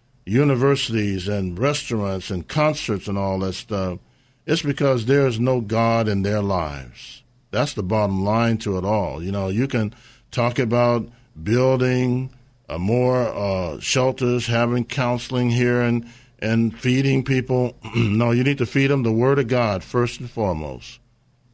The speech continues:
People need to get right with God, because the Bible says, "Thou shalt not, thou shalt not kill." You know, nothing else that will dictate that in our world today, because people are just killing,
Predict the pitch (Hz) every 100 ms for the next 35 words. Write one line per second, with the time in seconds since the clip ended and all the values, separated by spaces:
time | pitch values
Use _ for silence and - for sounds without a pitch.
0 | _ - 110 104 107 107 104 104 110 104
1 | 110 104 113 101 101 85 78 - - _
2 | _ _ _ - 92 107 98 95 85 113
3 | 120 113 - 113 101 90 117 117 - 113
4 | 117 113 - - _ 87 117 123 - 117
5 | 110 123 120 - 101 65 50 - _ _
6 | _ _ _ _ _ _ - 87 87 87
7 | 98 131 131 135 139 131 - 123 113 110
8 | 101 95 160 - - 110 90 - 98 95
9 | 98 104 113 117 135 135 127 92 92 92
10 | 98 107 98 - 135 120 110 104 101 -
11 | 151 147 143